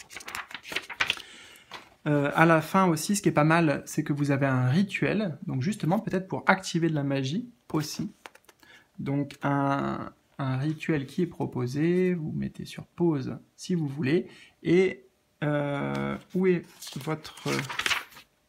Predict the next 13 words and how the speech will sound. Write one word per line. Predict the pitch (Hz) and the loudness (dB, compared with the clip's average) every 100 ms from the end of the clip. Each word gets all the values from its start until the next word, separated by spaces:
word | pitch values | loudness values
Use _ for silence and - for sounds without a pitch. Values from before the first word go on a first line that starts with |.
| _ _ - | _ _ -6
voilà, | 143 | -4
signification | 127 - 202 202 185 160 185 | 2 4 4 4 0 2 2
de | |
la | 147 | 0
carte. | - - 151 | -2 -10 -6
Donc | 143 135 | -6 -4
on | 139 | -6
commence | 139 131 131 - | -2 -4 -4 -6
là. | 139 - _ - - - _ _ _ _ _ _ - - | -8 -8 _ -20 -20 -20 _ _ _ _ _ _ -20 -2
Alors, | 165 123 - - _ - _ _ - - - - - _ _ _ | 0 0 -6 -16 _ -20 _ _ -20 -20 -20 -20 -20 _ _ _
la | 151 160 | 4 4
femme | - 240 240 | 6 6 6
changeante | - 208 165 175 190 196 | 4 6 6 6 4 2